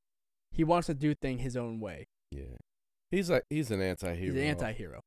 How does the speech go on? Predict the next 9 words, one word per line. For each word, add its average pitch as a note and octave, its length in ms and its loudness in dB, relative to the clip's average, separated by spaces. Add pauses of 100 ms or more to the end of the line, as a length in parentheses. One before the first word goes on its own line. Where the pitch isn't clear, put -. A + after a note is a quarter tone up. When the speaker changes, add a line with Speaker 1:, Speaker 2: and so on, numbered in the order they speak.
Speaker 2:
Yeah. D2 260 -12 (440)
Speaker 1:
So, C#3+ 460 2 (400)
in D#3 100 2
the E3+ 60 0
first A3 300 2
movie, D3+ 440 2 (480)
I D3+ 100 4
remember, C#3 320 2
right, B2 240 2